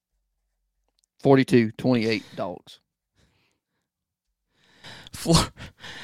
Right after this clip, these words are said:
Speaker 2: Sunbelt Billy at L S U,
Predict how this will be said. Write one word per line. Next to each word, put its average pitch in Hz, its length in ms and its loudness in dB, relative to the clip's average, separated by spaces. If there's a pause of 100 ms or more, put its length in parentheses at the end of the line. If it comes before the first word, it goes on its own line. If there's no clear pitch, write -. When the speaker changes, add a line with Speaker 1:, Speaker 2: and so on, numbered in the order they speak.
(540)
Speaker 2:
Sunbelt 190 400 8
Billy 170 440 6
at 120 500 2 (260)
L 123 200 4
S 139 180 0
U, 90 320 -2